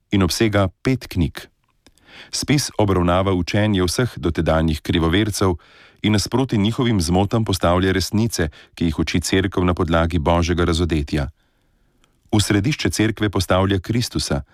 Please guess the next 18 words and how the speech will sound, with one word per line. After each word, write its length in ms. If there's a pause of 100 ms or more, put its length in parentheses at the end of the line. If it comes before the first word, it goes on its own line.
(320)
ki 120
ga 120
verniki 500
uživajo 500
pod 220
podobo 380
kruha 400
in 240
vina. 320 (1080)
Na 180
Irenejeve 640
misli 420 (540)
se 160
opira 340
pokoncilska 680
prenovitev 600
mašnega 520
obreda. 560